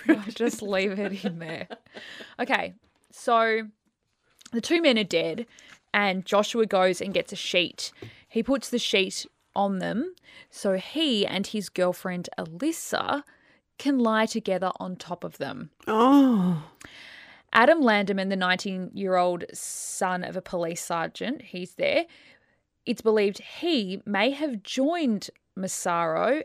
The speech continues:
Speaker 2: and, uh, Joshua's sex romp. They had sex
Speaker 1: On
Speaker 2: on
Speaker 1: top of
Speaker 2: top
Speaker 1: the bodies.
Speaker 2: of the dead bodies.
Speaker 1: Oh.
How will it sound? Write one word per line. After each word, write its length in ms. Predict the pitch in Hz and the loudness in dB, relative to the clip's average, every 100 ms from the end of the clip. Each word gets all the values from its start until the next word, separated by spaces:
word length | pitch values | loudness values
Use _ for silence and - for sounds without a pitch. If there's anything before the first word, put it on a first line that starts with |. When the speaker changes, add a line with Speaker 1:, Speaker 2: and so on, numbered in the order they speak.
| - | -6
Speaker 2:
and, 560 | 196 190 185 185 180 - | -6 -4 -6 -6 -10 -8
uh, 220 | - 180 180 | -4 -4 -4
Joshua's 720 | - 196 185 202 180 175 175 - - _ | -4 -4 -4 -4 -2 -4 -4 -10 -14 _
sex 560 | - - - 254 - - | -16 -6 0 0 -2 -6
romp. 360 | 180 156 - - _ _ _ _ _ _ - | -4 -4 -10 -20 _ _ _ _ _ _ -4
They 200 | 208 285 | 0 0
had 320 | 294 294 233 | 0 -2 -2
sex 720 | - - 302 220 247 - - - - | -4 0 2 4 2 -6 -12 -10 0
Speaker 1:
On 120 | 214 | 2
Speaker 2:
on 60 | 202 | 2
Speaker 1:
top 140 | 185 | 0
of 40 | 208 | 4
Speaker 2:
top 240 | 285 208 | 6 6
Speaker 1:
the 60 | 202 | 6
bodies. 440 | 196 202 202 185 | 4 4 4 4
Speaker 2:
of 120 | 214 208 | 2 0
the 60 | |
dead 300 | 226 196 190 | -2 -2 -2
bodies. 600 | 175 160 156 - - - - | -2 -4 -4 -10 -12 -14 -6
Speaker 1:
Oh. 520 | 254 254 233 190 180 | 0 2 2 0 -6